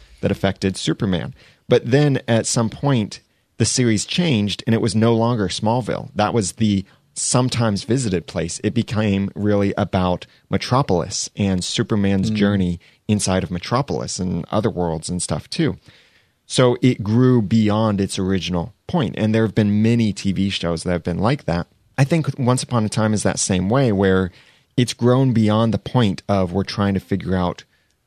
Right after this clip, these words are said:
Speaker 1: who these people are. Heroes, also, the first season of Heroes was who has what powers and how are these people connected. After that, you knew.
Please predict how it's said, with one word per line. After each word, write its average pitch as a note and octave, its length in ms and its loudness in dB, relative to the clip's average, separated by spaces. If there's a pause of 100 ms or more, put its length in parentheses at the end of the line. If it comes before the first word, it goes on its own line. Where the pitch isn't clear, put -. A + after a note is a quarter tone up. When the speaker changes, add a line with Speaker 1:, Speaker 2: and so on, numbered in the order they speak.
(140)
Speaker 1:
who A#2 180 4
these G2 280 2
people F#2 400 -2
are. A2+ 200 -2
Heroes, C3 720 -2
also, A2 380 0
the F2+ 80 -8
first G#2+ 300 -2
season G#2 260 -2
of F#2+ 80 -2
Heroes G#2 500 0
was F#2 220 0 (280)
who B2+ 260 4
has A2 500 0
what G#2+ 220 -2
powers G2+ 520 -2
and F2 140 -10
how A#2 160 0
are A#2 100 2
these G2 180 -2
people F#2+ 300 -4
connected. - 460 -4 (420)
After G2 360 0
that, C3 280 0 (560)
you D3+ 200 -2
knew. A#3+ 420 -4